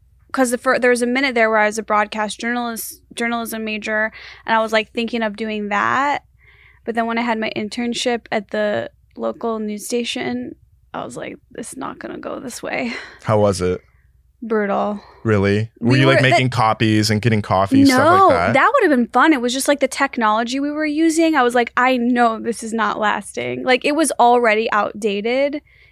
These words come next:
Speaker 1: in
Speaker 2: In
Speaker 1: two thousand eight.
Speaker 2: Man.
Speaker 1: Anyways.
Speaker 2: <sighs> Ugh.
Speaker 1: Where
Speaker 2: I'm s-,
Speaker 1: were we? <laughs>
Speaker 2: college stuff. I'm just stressed for you that, like, I'm just, like, back in the college mode. It's very stressful, like,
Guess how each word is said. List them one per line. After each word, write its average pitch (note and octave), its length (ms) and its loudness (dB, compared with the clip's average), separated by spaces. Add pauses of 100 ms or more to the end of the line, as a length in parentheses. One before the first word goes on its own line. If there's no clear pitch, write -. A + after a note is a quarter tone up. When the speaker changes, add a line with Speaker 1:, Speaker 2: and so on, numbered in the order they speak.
(100)
Speaker 1:
in A#3 120 -2
Speaker 2:
In G#3+ 120 2
Speaker 1:
two B3+ 160 -2
thousand G#3+ 840 -2
eight. - 680 -2 (540)
Speaker 2:
Man. F#2 380 -16 (320)
Speaker 1:
Anyways. G#3+ 680 -6 (380)
Speaker 2:
<sighs> - 340 -12
Ugh. C3+ 720 4 (440)
Speaker 1:
Where C#4+ 160 0
Speaker 2:
I'm B3 60 4
s-, A3 60 0
Speaker 1:
were A3 220 -2
we? C4 340 0 (380)
<laughs> - 20 -
Speaker 2:
college A#2 460 4
stuff. G#2+ 180 2
I'm B2 160 2
just E3 200 2
stressed B2 420 0
for A2 240 4
you G2 220 0
that, F#2 240 0
like, F#2+ 320 0
I'm A2+ 160 0
just, A#2 180 0
like, G#2+ 160 0
back G2 260 -2
in A2 60 -2
the G2+ 80 0
college F#2+ 400 0
mode. F#2 260 2
It's F2+ 140 -8
very F#2+ 160 0
stressful, F#2 680 -2
like, F2+ 220 0